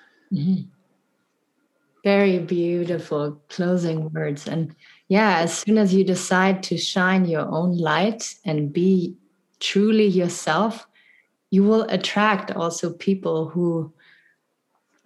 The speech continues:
who see you and, and who wanna support you and lift you up. And it's just incredible. Like, it's scary at the beginning, but they will find you if you,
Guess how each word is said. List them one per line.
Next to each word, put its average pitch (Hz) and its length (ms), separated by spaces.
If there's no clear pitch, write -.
who 196 140
see 233 340
you 170 280
and, 160 340
and 156 320
who 170 280
wanna 170 360
support 208 640
you 160 160
and 147 380
lift 185 320
you 170 120
up. 165 320
And 147 160
it's 147 200
just - 460
incredible. 156 880
Like, 147 220
it's 160 200
scary 185 500
at 170 140
the 196 80
beginning, 165 680
but 160 320
they 202 160
will 226 180
find 196 460
you 147 280
if - 240
you, 170 400